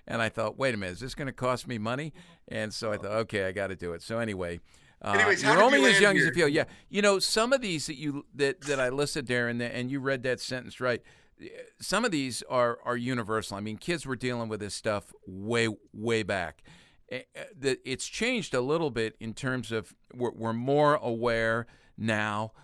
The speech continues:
Speaker 1: of issues of race. We're more aware of, uh, I-, issues of, um, justice. We're more aware of issues, uh, of gender, all right? And, and I think even sexuality. And, but these are the hot,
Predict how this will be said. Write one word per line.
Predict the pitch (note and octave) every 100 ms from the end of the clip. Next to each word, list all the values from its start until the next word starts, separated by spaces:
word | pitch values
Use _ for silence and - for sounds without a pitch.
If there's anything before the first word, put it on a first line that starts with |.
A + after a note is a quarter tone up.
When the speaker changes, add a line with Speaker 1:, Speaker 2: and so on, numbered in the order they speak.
| _
Speaker 1:
of | - A2
issues | A2+ G#2 A#2 G#2
of | G#2
race. | G#2 A2 A#2 A2+ A2+ -
We're | G#2 G#2+
more | A2 A#2 A2
aware | G#2+ A2 G#2+ G#2 G2+ - _ _
of, | - G2+ G2 G2
uh, | G2 F#2+ -
I-, | B2+ B2
issues | C3+ A#2+ - B2 A#2 G#2+ - -
of, | B2 A2 G#2 F2+ -
um, | G#2 G2 F2+ F#2+ -
justice. | C#3+ B2+ - B2+ A#2 -
We're | G#2+
more | G#2+ A#2+ A#2
aware | A2 G#2 G#2+ G#2 G#2 - - _
of | - G#2
issues, | G#2+ G#2 - A2+ G#2+ G2 - - - - -
uh, | - G#2+
of | G#2 F2+
gender, | - A#2 A2+ F2 E2
all | F2+
right? | G2+ G2+ -
And, | G#2 G#2+ -
and | B2+ C#3
I |
think | D#3+ A3 F#3+
even | E3 C#3+
sexuality. | - C#3+ - B2+ A#2+ B2+ C3+ A2+ F#2+ _ - - - -
And, | C#3 C#3 -
but | C#3 B2+
these | F3 F#3+
are | F#3+
the | D#3+
hot, | C3+ D#3 E3